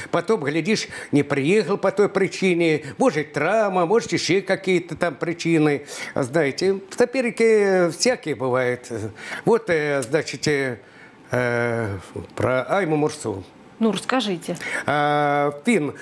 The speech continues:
Speaker 1: Айму Мурсу, а, три раза он мне проигрывал. А, вот, в Америке, в Англии, а, в Хельсинки. И тут,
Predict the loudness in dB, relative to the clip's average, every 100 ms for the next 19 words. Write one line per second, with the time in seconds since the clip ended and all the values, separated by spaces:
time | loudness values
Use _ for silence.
0 | -8 -2 0 0 0 0 0 0 2 0
1 | -4 -12 -4 0 2 0 0 0 0 -2
2 | 0 2 4 4 4 2 2 2 2 2
3 | 0 -2 -2 -2 0 0 -2 -8 -14 -8
4 | -2 0 0 0 0 0 0 2 2 0
5 | 0 0 0 -2 0 2 0 -2 -12 -6
6 | -2 0 2 2 0 0 0 2 0 -4
7 | 0 0 0 -2 -2 0 0 -2